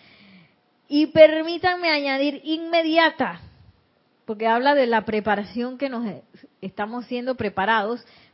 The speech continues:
pero a veces uno piensa que esa preparación es, tú sabes, como cuando uno está en la universidad, que tienen que pasar cinco años, cuatro años,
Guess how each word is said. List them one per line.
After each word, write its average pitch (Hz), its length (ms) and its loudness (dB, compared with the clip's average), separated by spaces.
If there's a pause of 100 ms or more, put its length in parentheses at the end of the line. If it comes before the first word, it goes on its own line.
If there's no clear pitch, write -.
pero 214 140 -2
a 220 40 2
veces 240 160 -4
uno 277 180 -6
piensa 277 280 -4
que 269 80 -6
esa 277 140 -2
preparación 214 680 -6
es, 247 140 -12
tú 262 120 -12
sabes, 247 240 -4
como 185 260 -12
cuando 180 300 -10
uno 226 140 -10
está 240 180 -6
en 240 100 -6
la 247 80 -8
universidad, 185 800 -8 (500)
que 196 120 -12
tienen 220 240 -12
que 214 100 -8
pasar 196 240 -10 (100)
cinco 277 560 -16
años, 302 540 -20 (1000)
cuatro 285 840 -10
años, 285 460 -12